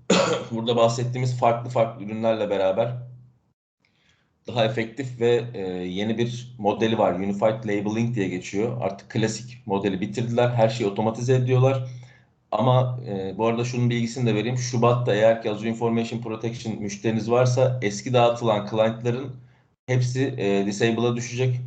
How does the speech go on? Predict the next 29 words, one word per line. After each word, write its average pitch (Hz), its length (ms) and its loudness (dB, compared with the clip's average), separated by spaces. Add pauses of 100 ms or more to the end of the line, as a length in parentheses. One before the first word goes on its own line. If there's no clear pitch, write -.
Şubat'a 113 400 0
kadar 120 240 2
Unified 117 400 2
Labeling, 110 520 -2 (220)
e, 92 340 -4
denilen 95 400 0 (200)
U-, 98 520 -2
U-, 101 280 0
U 104 200 2
L 113 180 4
diye 98 140 0
geçiyor 87 340 -6
şeyde. 90 240 -4 (1200)
O 110 120 -6
client'ların 113 480 2
kurulup 123 320 -2
ona 113 140 4
göre 113 200 2
konfigürasyonun 113 680 0
yapılması 117 480 0
lazım. 123 440 2 (600)
Bu 120 120 0
veri 123 160 4
sınıflandırma, 120 720 2
etiketleme 131 840 -2
ve 120 160 0
veri 123 180 4
koruma 113 640 2 (340)
ürünü. 101 360 0